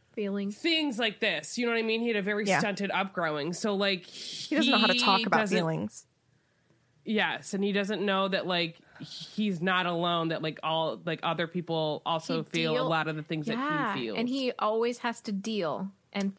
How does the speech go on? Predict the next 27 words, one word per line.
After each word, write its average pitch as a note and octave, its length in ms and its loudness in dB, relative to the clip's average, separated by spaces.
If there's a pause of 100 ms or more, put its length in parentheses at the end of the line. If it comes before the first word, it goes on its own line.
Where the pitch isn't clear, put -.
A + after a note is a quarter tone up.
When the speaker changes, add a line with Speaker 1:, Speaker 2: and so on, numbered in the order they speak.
(140)
Speaker 1:
figure G#3+ 280 0
it G3 60 0
out G3 140 2
on F#3+ 120 0
his F#3+ 120 -2
own. G3 140 0 (240)
And C4 100 2
he F#4 80 2
still G#4 540 0
does F#4+ 240 2
it G#4 180 0
in F4+ 140 -2
seven, F4 320 0
even C#4+ 260 -2
though D4 120 0
he D4+ 160 -2
Speaker 2:
Yeah. D4+ 60 -4
Speaker 1:
has C#4+ 200 0
his D4 180 -6
two D#4 200 -2
best B3+ 280 -2
friends F#4 260 0
that A#3+ 100 -2
he B3 120 -2
does A#3 280 0
confide A#3+ 500 0
in, G3+ 240 0